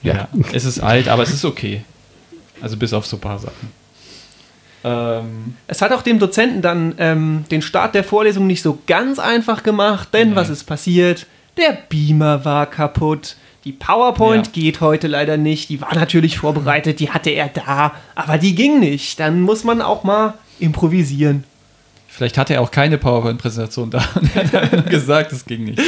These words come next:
Speaker 2: Er hat sehr souverän gesagt, „Ja, die Stunde, die packen wir auch ohne.“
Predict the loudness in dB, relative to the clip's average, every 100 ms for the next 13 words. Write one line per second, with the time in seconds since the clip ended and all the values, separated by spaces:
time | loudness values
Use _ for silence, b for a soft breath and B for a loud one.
0 | 0 0 0 0 2 4 2 2 2 2
1 | 0 0 -4 -2 -2 0 2 4 4 0
2 | -4 -4 -2 -2 -4 -8 0 2 4 2